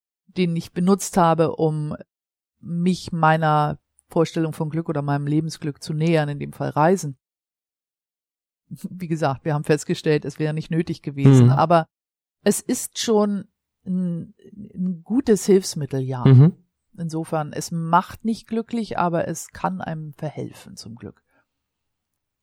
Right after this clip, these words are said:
Speaker 2: Mhm.
Speaker 1: Ohne dass es notwendig ist dazu.
Speaker 2: Mhm. Würden Sie bitte den Satz vervollständigen? Ich bin glücklich, weil.
Speaker 1: Ich bin glücklich, weil ich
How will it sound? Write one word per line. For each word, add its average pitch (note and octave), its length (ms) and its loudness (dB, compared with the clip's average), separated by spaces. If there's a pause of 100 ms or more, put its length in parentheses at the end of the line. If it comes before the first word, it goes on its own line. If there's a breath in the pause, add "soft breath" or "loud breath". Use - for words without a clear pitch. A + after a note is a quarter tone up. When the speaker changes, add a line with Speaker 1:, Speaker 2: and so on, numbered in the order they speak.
(180)
Speaker 2:
Mhm. A#2+ 200 8
Speaker 1:
Ohne G3 180 8
dass E3+ 200 0
es F3+ 160 -10
notwendig C3 480 -8
ist - 220 -14
dazu. - 380 -16 (560)
Speaker 2:
Mhm. C3 500 2 (800 soft breath)
Würden G#3 200 6
Sie A#3+ 100 8
bitte A3+ 200 0
den A3 220 4
Satz E3 340 0
vervollständigen? A2+ 1200 -2
Ich - 380 -4
bin F3+ 540 4
glücklich, F#3+ 1000 -2 (100)
weil. A2 580 0 (2000)
Speaker 1:
Ich - 340 -2
bin B3 260 0
glücklich, D#3+ 540 -2
weil C3+ 720 -2
ich - 560 -8